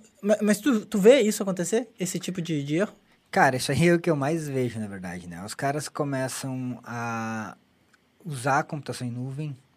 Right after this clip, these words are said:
Speaker 2: da forma que usam a T I tradicional. O cara usa, pensa que a computação em nuvem é só usar um, uma instância E C dois, no caso da, da Amazon, é só usar uma máquina virtual.
Speaker 1: Uhum.
Speaker 2: Então,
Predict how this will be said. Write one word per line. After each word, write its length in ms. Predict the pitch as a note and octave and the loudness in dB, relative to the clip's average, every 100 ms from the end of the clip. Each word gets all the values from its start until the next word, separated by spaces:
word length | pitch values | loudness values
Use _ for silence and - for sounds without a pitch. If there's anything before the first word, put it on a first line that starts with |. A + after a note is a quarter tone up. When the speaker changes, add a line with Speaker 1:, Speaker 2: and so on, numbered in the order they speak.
| _ _ _ | _ _ _
Speaker 2:
da 160 | C3+ C#3+ | -4 -4
forma 380 | - C#3+ D3 D#3 | -2 -2 -2 -4
que 160 | - | -8
usam 180 | D3+ D3 | -6 -6
a 60 | D3 | -6
T 160 | - | -4
I 100 | C#3+ | -4
tradicional. 640 | C3+ C3+ B2 D3 G2+ E2+ D#2 _ _ _ _ _ _ _ _ _ | -4 -8 -8 -8 -8 -10 -16 _ _ _ _ _ _ _ _ _
O 80 | - | -8
cara 540 | B2 A#2+ A#2 A#2 A2+ - _ | -4 -4 -4 -4 -8 -10 _
usa, 580 | E3+ F3 D#3 D#3+ C3 - _ | -2 0 4 4 4 -2 _
pensa 300 | D#3 D#3+ E3+ | -4 -2 -2
que 100 | D#3 | -2
a 20 | |
computação 380 | D#3+ C#3+ - E3+ | -4 -8 -6 -4
em 20 | |
nuvem 400 | D3+ D#3+ F3+ E3+ | -4 -2 0 0
é 60 | |
só 340 | D#3 - D#3 E3+ | -4 0 0 2
usar 340 | F#3 D3 D3 | 0 0 0
um, 680 | D#3+ E3 D#3+ D#3+ D#3 D3+ D#3 - | 0 -4 -6 -8 -8 -10 -14 -14
uma 180 | D3 D3 | -6 -2
instância 580 | E3 - D#3+ D#3 - C#3 | -2 0 0 0 -2 -4
E 60 | B2 | -4
C 140 | C3 | -6
dois, 260 | A2 C#3 B2 | -2 -2 0
no 100 | A2+ | -4
caso 280 | A2+ A2 | -4 -4
da, 180 | G2+ G2+ | -6 -6
da 160 | F#2+ G#2+ | -4 -4
Amazon, 320 | B2 G#3 G2+ | -2 -6 -8
é 40 | A2 | -8
só 120 | C#3 | -6
usar 200 | C#3 C#3+ | -2 -2
uma 120 | D3+ | 0
máquina 360 | C#3 C#3 D#3 C3+ | -4 -6 -8 -6
virtual. 520 | C#3 - B2 G2+ F#2 _ _ | -6 -6 -6 -6 -8 _ _
Speaker 1:
Uhum. 320 | B2 A#2+ A2 B2 _ _ | -10 -8 -8 -10 _ _
Speaker 2:
Então, 560 | B2+ - - C3+ C3+ | -18 -12 -6 -6 -6